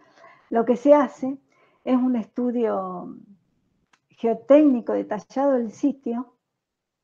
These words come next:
que me da cono-, que, y obtengo conocimiento básicamente de los tipos de rocas que existen y de los riesgos,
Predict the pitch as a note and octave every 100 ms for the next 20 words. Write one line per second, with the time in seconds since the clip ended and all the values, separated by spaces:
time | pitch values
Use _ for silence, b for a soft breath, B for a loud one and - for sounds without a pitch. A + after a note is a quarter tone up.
0 | _ _ _ _ _ _ - C#4 B3+ B3+
1 | C4 A#3 A3 - - - - - - -
2 | A3+ A#3 - C4 C#4 A#3 A3 - A3+ C4
3 | A#3+ G#3+ G#3 - - G#3+ A#3+ A#3+ A#3+ -
4 | _ b b b b C#4 A#3+ G#3+ - B3
5 | A#3+ G3+ A3+ A3+ B3 D4+ D4 - D#4 D4+
6 | - C4 C4 C4+ _ _ - A3+ A3 F#3+
7 | B3 B3 A#3 G#3+ G3+ _